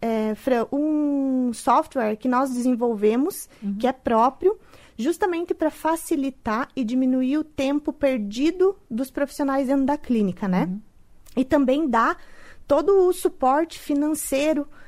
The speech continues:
Speaker 1: pro dono da clínica e pro dentista pra poder fazer o controle e a gestão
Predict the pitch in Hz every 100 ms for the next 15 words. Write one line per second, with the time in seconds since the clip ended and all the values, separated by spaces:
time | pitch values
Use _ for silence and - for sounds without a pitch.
0 | - - - 262 208 233 277 277 220 220
1 | 240 262 277 269 277 262 254 240 - 254
2 | 247 240 - 254 254 262 254 254 254 269
3 | 240 254 - 262 247 233 254 254 254 247
4 | 277 - - 240 294